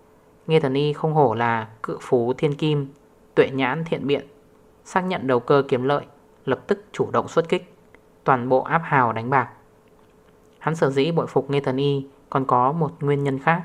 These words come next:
Đó chính là Nghe Thần Y đối với hắn làm ra mọi việc đều là lựa chọn thời điểm trước mặt rất nhiều người. Nghe Thần Y loại này làm pháp hẳn là có hai phương diện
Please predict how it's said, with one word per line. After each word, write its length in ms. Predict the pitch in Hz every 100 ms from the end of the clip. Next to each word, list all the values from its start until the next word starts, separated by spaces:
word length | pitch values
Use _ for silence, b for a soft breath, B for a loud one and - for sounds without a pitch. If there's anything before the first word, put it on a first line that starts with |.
| - _ _ _ _ _ _ _ _
Đó 120 | 139
chính 180 | 131 139
là 260 | 151 135 123
Nghe 140 | 139
Thần 160 | 143 127
Y 320 | 143 143 139 - _ _ _
đối 140 | - 135
với 120 | 135
hắn 220 | 131 123
làm 260 | 151 151 123
ra 180 | 143 139
mọi 180 | 127
việc 200 | 123 120 - - _ _ _ _ _ -
đều 160 | 131
là 180 | 123 120
lựa 160 | 120 123
chọn 200 | 143 131
thời 120 | 120
điểm 220 | 127 110 104 _ _
trước 160 | 180
mặt 160 | 170 165 - -
rất 220 | 180 165
nhiều 100 | 127
người. 360 | 120 117 107 - - _ _ _ _ _ -
Nghe 100 | 143
Thần 160 | 131
Y 180 | 123 135
loại 180 | 135 127
này 200 | 120 113
làm 180 | 113 107
pháp 260 | - 156 165 - _ _ _ -
hẳn 240 | 135 113
là 220 | 117 113
có 280 | 110 113 113
hai 180 | 131 139
phương 220 | - 143
diện 200 | 135 143